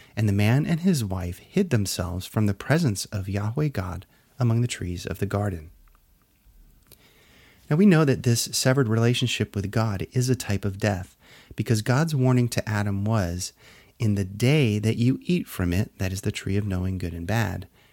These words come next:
"you will surely die." Now the literal Hebrew wording here says, "In the day that you eat from it,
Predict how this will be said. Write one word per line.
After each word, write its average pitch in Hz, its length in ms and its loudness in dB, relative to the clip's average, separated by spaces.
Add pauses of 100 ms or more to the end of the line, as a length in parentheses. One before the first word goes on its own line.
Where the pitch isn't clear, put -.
(160)
"you 113 160 4
will 135 160 4
surely 92 460 0
die." 90 480 -6 (1300)
Now 123 100 4
the 117 60 4
literal 156 360 4
Hebrew 127 440 4
wording 101 460 2
here 90 280 -2
says, 95 420 -2 (380)
"In 127 200 6
the 185 100 6
day 101 500 0
that 110 200 -2
you 113 180 0
eat 139 220 -2
from 95 240 -2
it, 92 220 -6